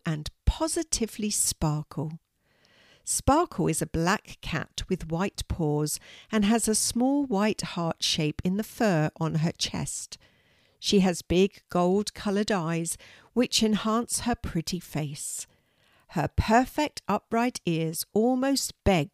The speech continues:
to hold a sparkling tiara, which should be nestled on the top of her head.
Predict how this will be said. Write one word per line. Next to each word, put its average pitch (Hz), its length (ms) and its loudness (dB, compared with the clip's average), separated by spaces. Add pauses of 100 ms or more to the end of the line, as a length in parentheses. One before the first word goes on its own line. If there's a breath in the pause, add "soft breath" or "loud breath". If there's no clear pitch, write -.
to 175 140 0
hold 170 340 0
a 160 60 -2
sparkling 175 720 0
tiara, 160 640 -2 (360 loud breath)
which - 200 2
should - 340 2
be 262 160 0
nestled 165 640 0
on 226 140 2
the 247 80 0
top - 320 -4
of 151 140 -6
her 160 180 0
head. - 460 -8